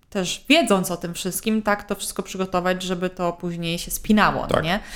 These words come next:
Speaker 1: Ale to są wizy nieimigracyjne, a jeżeli chodzi o zieloną kartę, to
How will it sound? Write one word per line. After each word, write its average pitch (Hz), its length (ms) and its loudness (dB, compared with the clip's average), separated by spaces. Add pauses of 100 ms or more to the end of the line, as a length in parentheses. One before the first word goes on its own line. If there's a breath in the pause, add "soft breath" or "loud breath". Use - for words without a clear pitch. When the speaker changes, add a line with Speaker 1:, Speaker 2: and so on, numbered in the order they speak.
(460 loud breath)
Speaker 1:
Ale 202 240 8
to 240 180 6
są 233 260 4
wizy 214 260 4
nieimigracyjne, 214 840 4
a 196 240 4
jeżeli 196 320 2
chodzi 190 380 2
o 185 240 2
zieloną 180 340 2
kartę, 220 400 4
to 202 360 4